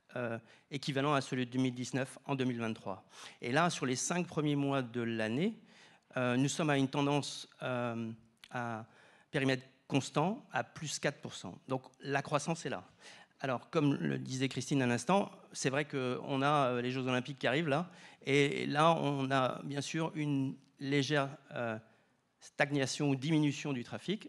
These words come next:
qu'on avait pour une part anticipée, puisque, par exemple, sur l'axe Paris-Réunion, au lieu de mettre quatorze fréquences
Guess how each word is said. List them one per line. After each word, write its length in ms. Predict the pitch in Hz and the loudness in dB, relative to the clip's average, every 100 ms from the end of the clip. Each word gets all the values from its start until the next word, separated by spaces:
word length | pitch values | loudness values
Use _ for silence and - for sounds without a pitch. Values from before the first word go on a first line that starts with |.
| - | -6
qu'on 160 | 151 139 | 2 4
avait 200 | 131 131 | 4 2
pour 280 | - 151 | -2 0
une 80 | 139 | 0
part 500 | 131 139 120 107 - | 2 0 0 -4 -6
anticipée, 440 | 117 113 107 127 214 | -6 -6 -6 -4 -4
puisque, 260 | 196 - 135 - - _ | -4 -4 -6 -8 -20 _
par 120 | 110 | -2
exemple, 180 | 120 135 | 0 -2
sur 100 | 135 | -2
l'axe 200 | 117 - | -4 -4
Paris-Réunion, 500 | 110 110 110 117 151 | -2 0 0 0 0
au 60 | |
lieu 120 | 127 120 | 0 0
de 60 | |
mettre 160 | 120 113 | -2 -2
quatorze 320 | 135 131 - | -4 -4 -8
fréquences 500 | - 117 131 - - | -8 -4 -6 -6 -14